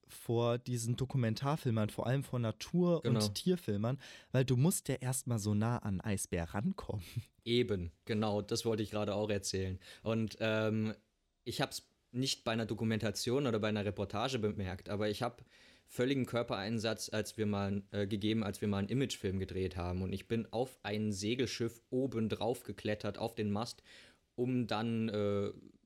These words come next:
Speaker 2: halt irgendwie so ein bisschen Panorama aufzunehmen. Und, ähm,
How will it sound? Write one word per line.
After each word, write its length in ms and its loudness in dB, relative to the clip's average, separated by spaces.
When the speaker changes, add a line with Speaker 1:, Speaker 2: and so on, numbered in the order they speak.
Speaker 2:
halt 220 -2
irgendwie 240 0
so 120 -2
ein 80 0
bisschen 280 -2
Panorama 600 0
aufzunehmen. 760 0
Und, 600 2
ähm, 520 2